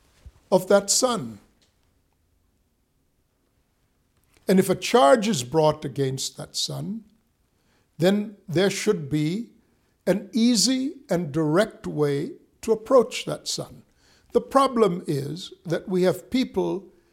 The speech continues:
sitting in congregations, sitting in pews, who have no connection to the leadership,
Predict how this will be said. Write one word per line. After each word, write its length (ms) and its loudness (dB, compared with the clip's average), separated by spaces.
sitting 480 2
in 160 0
congregations, 1080 -2
sitting 400 -2
in 160 -4
pews, 600 -6
who 100 2
have 140 4
no 400 8
connection 880 -4
to 140 -8
the 120 4
leadership, 720 -4